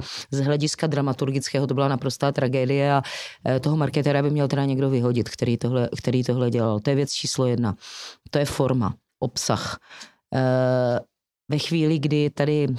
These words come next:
tři týdny předtím ministr financí Zbyněk Stanjura přizná, že máme tady dotační biznis, národní dotační biznis, eh, za přibližně pět set miliard korun,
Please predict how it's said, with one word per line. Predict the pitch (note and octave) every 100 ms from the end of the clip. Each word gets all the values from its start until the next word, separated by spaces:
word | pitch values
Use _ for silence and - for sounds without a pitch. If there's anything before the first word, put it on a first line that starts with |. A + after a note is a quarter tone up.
| -
tři | - B2
týdny | C3 C#3 D3
předtím | - D3 - D3+
ministr | C#3 C3+ -
financí | D3 C#3+ C#3 -
Zbyněk | C#3+ C#3 C3+
Stanjura | - C#3+ C#3 C#3+
přizná, | - C3+ C#3 C3
že | C3+
máme | C#3 C3 C3+ C#3
tady | C#3 C#3+
dotační | C3+ B2+ C3 D3+ D3
biznis, | C#3 B2+ B2+ B2 - - -
národní | D#3 C3+ C#3 D3 D3
dotační | C3+ C3 C3 - C#3+
biznis, | C3+ C3+ C3 - - - - -
eh, | C#3 C#3 C#3
za | D3
přibližně | - C3+ C3+ D3
pět | C#3+ C3
set | C#3
miliard | C3+ C3+ C3+ C3+
korun, | - C#3 C3+ B2+